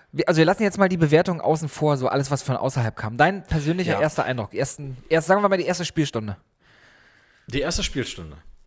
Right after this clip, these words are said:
Speaker 1: Ja.
Speaker 2: Okay, war sehr, sehr intensiv.
Speaker 1: Hm.
Speaker 2: Also du beginnst als, äh, Eivor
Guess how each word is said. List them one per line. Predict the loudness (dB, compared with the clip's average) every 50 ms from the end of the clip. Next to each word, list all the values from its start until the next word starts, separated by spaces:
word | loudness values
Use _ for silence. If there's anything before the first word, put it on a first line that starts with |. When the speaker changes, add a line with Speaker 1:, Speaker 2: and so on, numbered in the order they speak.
| _
Speaker 1:
Ja. | -8 -8 -8 -8 -6
Speaker 2:
Okay, | -8 -8 -6 -6 -6 -6 -8 -12 -20 -20 _ -6
war | -2 -2 -2
sehr, | 0 0 0 -2 -2 -4 -8 -10
sehr | -6 -4 -4 -4 -4
intensiv. | -4 -6 -6 -6 -6 -6 -6 -8 -8 -8 -10 -14 -20 -20 -20 _ _ -14
Speaker 1:
Hm. | -14 -12 -12 -14 -16 _ _ _ _ _ _ _ _ _ _ _ _ _ _ _ _ _ _ _ _ _ _ -10 -10 -10 -10 -10
Speaker 2:
Also | -10 -10 -8 -8
du | -8
beginnst | -8 -8 -6 -6 -6 -6 -6 -8 -8
als, | -8 -8 -8 -8 -10 -10
äh, | -10 -12 -16 -12 -12
Eivor | -10 -10 -10 -8 -8 -8 -8 -10